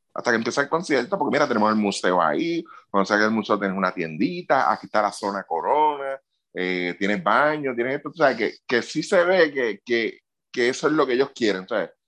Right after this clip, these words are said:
Como que acaparar con, por completo esa experiencia, de verdad. Y yo entiendo que el que pagó lo, lo que pagó,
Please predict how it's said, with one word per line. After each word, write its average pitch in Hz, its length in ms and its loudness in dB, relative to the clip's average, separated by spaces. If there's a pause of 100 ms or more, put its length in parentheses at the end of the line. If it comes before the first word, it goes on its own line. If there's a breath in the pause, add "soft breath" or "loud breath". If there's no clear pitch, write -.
(200)
Como 113 260 0
que 120 80 0
acaparar 110 540 4
con, 165 200 0
por 156 220 0
completo 151 680 -2
esa 110 220 -8
experiencia, 95 760 -4
de 98 140 4
verdad. 98 240 4 (400 loud breath)
Y 107 100 4
yo 113 80 8
entiendo 180 360 4
que 170 80 6
el 135 120 2
que 131 120 2
pagó 117 300 4
lo, 147 280 2
lo 123 240 0
que 107 100 -10
pagó, 120 440 -4